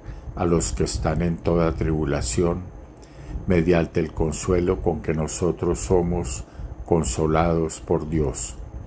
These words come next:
Porque si es cierto que los sufrimientos de Cristo rebosan sobre nosotros, también por Cristo rebosa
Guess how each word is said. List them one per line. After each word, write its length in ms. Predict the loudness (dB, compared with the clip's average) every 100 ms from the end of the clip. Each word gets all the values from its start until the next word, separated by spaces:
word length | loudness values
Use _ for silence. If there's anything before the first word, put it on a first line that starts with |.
| -14 -14 -12 -10 -10 2
Porque 380 | 2 2 0 0
si 200 | 4 6
es 140 | 6
cierto 560 | 4 4 4 0 -6 -6 -6 -8 -2
que 80 | 2
los 180 | 4 2
sufrimientos 840 | 0 -4 0 0 2 0 0 0 2
de 160 | 0
Cristo 520 | 0 0 0 0 2
rebosan 640 | 2 4 4 4 2 0 -2
sobre 380 | 0 0 0 0
nosotros, 840 | -2 -2 0 0 0 -6 -6 -8 -8 -8 -10 -12 -12 -14 0
también 460 | 2 4 4 4
por 220 | 4 0 0
Cristo 520 | -2 0 0 0 0
rebosa 720 | 2 2 4 2 2 0 0